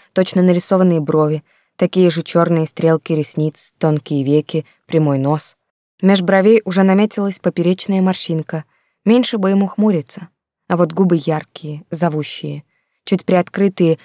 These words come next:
они так и манили, сулили удовольствие, напоминали о том, что случилось всего пару часов назад.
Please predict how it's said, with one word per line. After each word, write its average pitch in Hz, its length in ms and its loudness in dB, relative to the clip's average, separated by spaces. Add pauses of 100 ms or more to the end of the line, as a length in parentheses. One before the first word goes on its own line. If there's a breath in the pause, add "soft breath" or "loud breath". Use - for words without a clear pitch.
(200 soft breath)
они 190 240 4
так 190 280 0
и 190 80 0
манили, 180 520 2 (220)
сулили 170 480 2
удовольствие, 151 800 -2 (260 soft breath)
напоминали 190 520 2
о 185 100 0
том, 190 200 0
что - 160 -10
случилось 202 540 -2
всего 170 280 -4
пару 208 280 -6
часов - 440 -10
назад. 147 500 -6